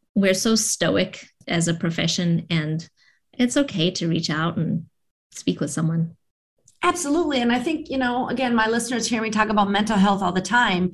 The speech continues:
Speaker 2: Sometimes people feel ashamed, like, "I, this isn't working out. What am I doing wrong?" Sort of this, like, berating rumination that goes on, like, "Why am I the only one who can't hack it?" Like, just all this negative self-talk, which can be very dangerous. So to reach out to somebody and just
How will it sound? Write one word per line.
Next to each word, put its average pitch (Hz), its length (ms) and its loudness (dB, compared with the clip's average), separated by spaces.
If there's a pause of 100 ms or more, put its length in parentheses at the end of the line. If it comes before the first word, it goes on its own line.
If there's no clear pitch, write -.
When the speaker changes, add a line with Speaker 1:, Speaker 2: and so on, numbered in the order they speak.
Speaker 2:
Sometimes 254 540 0
people 226 260 -4
feel 202 220 -2
ashamed, 240 680 2
like, 170 240 0
"I, 180 320 2
this 185 220 -2
isn't 175 180 -2
working 165 300 -2
out. 269 320 4
What 190 120 2
am 190 80 4
I 214 140 2
doing 202 320 0
wrong?" 226 460 2
Sort 226 180 -2
of 208 80 0
this, 196 180 -4
like, 175 200 -2
berating 202 680 2
rumination 196 720 2
that 220 180 0
goes 226 240 0
on, 233 240 2
like, 165 180 0 (400)
"Why 202 200 2
am 254 100 2
I 233 160 4
the 233 80 0
only 226 160 0
one 226 160 0
who 220 120 2
can't 208 300 0
hack 202 320 2
it?" 226 160 -2
Like, 226 140 -2
just 240 160 -8
all 302 160 2
this 349 180 -2
negative 226 380 0
self-talk, 233 680 0 (300)
which - 460 -4
can 285 120 -2
be 302 120 4
very 311 260 4
dangerous. 330 720 0 (280)
So - 160 -4
to 233 80 4
reach 294 360 4
out 254 220 2
to 247 60 -6
somebody 180 540 0
and 196 160 0
just 196 400 -4